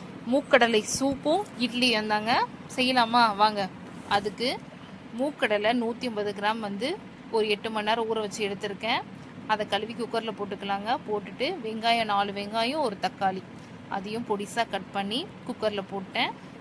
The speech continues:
மஞ்சள் பொடி போட்டுட்டு தேவையான அளவுக்கு தண்ணி ஊத்தி ஒரு ஆறுலேருந்து ஏழு விசில் வச்சு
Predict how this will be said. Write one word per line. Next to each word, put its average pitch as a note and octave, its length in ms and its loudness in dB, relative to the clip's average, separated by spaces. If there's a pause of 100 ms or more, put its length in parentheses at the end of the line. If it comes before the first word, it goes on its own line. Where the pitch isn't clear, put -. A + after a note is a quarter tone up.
(260)
மஞ்சள் G#3+ 340 -2
பொடி G#3+ 160 0 (120)
போட்டுட்டு G3+ 340 0 (160)
தேவையான A3 400 2
அளவுக்கு G3+ 340 -4
தண்ணி G#3 240 0 (120)
ஊத்தி A3 240 -4 (920)
ஒரு G#3+ 140 2 (220)
ஆறுலேருந்து A3+ 560 2
ஏழு G3 180 2
விசில் G#3 240 -6
வச்சு G#3 140 -6